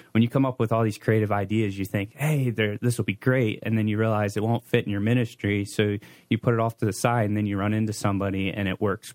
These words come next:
perfectly for them. And so, uh, I think giving is a, a big thing, you know. You never miss that, you know, and I haven't regretted any of those things that I've given out to people 'cause they've used it in their ministries. So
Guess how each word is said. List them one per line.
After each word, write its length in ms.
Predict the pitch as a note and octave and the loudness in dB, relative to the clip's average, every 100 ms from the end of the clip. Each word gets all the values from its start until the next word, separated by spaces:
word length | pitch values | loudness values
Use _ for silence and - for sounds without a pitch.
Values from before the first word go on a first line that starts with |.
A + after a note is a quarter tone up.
| - | -18
perfectly 580 | - A#2 G#2+ G#2+ - G2+ | 0 0 0 -4 -4 -6
for 140 | - | -4
them. 260 | G2 F#2+ G2 | -4 -2 -2
And 160 | G2+ | -4
so, 220 | G2+ A#2 A2 - - _ | 0 0 0 -4 -20 _
uh, 140 | - A2 | 0 0
I 40 | A2+ | 0
think 260 | C#3+ C3 | 0 0
giving 340 | - A#2+ A#2+ G#2 | 0 0 2 0
is 200 | G2+ G2 | -2 -4
a, 80 | - G2+ - | -4 -4 0
a 120 | G2+ | -2
big 320 | G#2 G#2+ G2+ | 2 0 0
thing, 360 | - A2+ G2+ G2 | 0 0 2 -2
you 140 | G2+ | -2
know. 280 | G2+ F#2+ G2+ _ - - | 0 -2 -4 _ -6 2
You 100 | B2 | 4
never 280 | A#2+ A#2+ G#2 | 4 2 0
miss 320 | A2 A2+ - | 2 0 -2
that, 340 | F#2 F#2 G2 - | -2 -2 -4 -4
you 180 | A#2 G#2+ | -2 0
know, 200 | G#2 G#2 | 0 0
and 120 | A2 | 0
I 100 | A#2+ | 2
haven't 360 | B2+ A#2 A2+ - | 2 0 -2 -4
regretted 680 | A2 G#2+ G#2 G#2+ A2+ G#2 G#2 | -2 0 2 2 2 0 -2
any 240 | G#2+ G#2+ | -2 0
of 100 | G#2 | 0
those 260 | G2+ G2 - | 0 -2 -2
things 460 | G#2+ G2+ G2+ G#2 | -2 0 -2 -2
that 160 | - G2 | -2 0
I've 140 | G2 | -2
given 240 | - G2 G2 | -2 -2 -2
out 180 | G2+ | -4
to 60 | - | -6
people 360 | - G2 G2 F#2 | -4 -4 -4 -4
'cause 380 | G2 F#2+ - - - _ _ | -4 -4 -8 -18 -20 _ _
they've 220 | G#2+ G2+ | 0 0
used 280 | G2+ G#2 G#2 | 0 -2 -2
it 60 | G2+ | -2
in 100 | G2 | -2
their 100 | F#2+ | -2
ministries. 720 | G#2+ C#3 - F#2+ G2 - - | -2 -4 -6 -8 -8 -12 -8
So 200 | - G2 | -6 -6